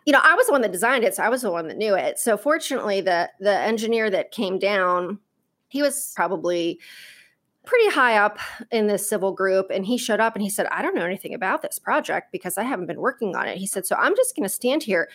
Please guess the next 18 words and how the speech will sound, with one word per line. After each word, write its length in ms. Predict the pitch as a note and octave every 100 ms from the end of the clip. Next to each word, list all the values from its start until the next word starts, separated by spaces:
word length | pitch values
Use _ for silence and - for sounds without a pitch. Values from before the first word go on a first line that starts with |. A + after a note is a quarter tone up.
| -
You 160 | G3 B3
need 160 | G4+ G3+
to 80 |
run 160 | E3 D#3+
the 80 | D3+
meeting." 420 | F#3+ - - - _ - - - -
That 200 | B3 B3+
was, 140 | B3+ A3+
like, 260 | G#3+ -
perfect, 560 | - A#3+ G#3 - A#2+ -
right? 240 | G3+ G#3+
Because 300 | G#3 G#3+ G#3
he 340 | - D4+ E4 E4
was 180 | C4+
supporting 520 | - G3+ A3 G3 F#3 F#3
me 360 | F3 F3 - -
and 100 | A3
knew 180 | G#3